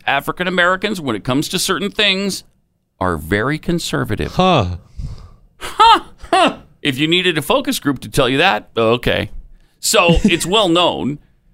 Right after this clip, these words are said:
Speaker 1: and so that leads you to ask the question,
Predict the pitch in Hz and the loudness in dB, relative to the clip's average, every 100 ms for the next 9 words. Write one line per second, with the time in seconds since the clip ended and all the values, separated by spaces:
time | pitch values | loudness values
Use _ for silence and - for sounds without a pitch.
0 | _ _ - - 165 151 190 170 151 - | _ _ -16 -14 -8 -2 0 0 -2 -4
1 | 151 160 190 151 160 147 165 147 - _ | -4 0 -2 -2 -4 -6 -10 -10 -16 _
2 | - 147 156 - 151 151 143 - 135 | -4 -2 0 -4 -2 0 0 -2 -4